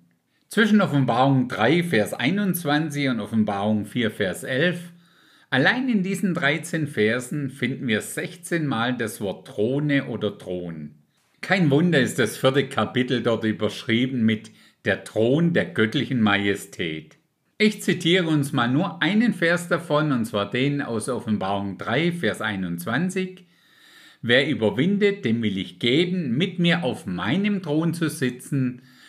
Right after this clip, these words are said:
so wie auch ich überwunden habe und mich mit meinem Vater auf seinen Thron gesetzt habe.“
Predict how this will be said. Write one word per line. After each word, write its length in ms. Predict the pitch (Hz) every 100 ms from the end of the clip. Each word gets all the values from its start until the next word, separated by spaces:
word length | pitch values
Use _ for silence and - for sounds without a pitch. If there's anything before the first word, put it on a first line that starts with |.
| - -
so 300 | - 175 151
wie 160 | 131
auch 220 | 98 90 -
ich 220 | 214 -
überwunden 680 | 196 170 147 135 - 92 131
habe 420 | 127 123 127 123
und 220 | 123 101
mich 180 | 110 113
mit 180 | 107 95
meinem 460 | 80 101 151 156 156
Vater 480 | - 104 107 123
auf 180 | - 113
seinen 540 | - - 95 113 113 101
Thron 300 | 90 98 92
gesetzt 560 | 92 - - - -
habe.“ 340 | 82 170 -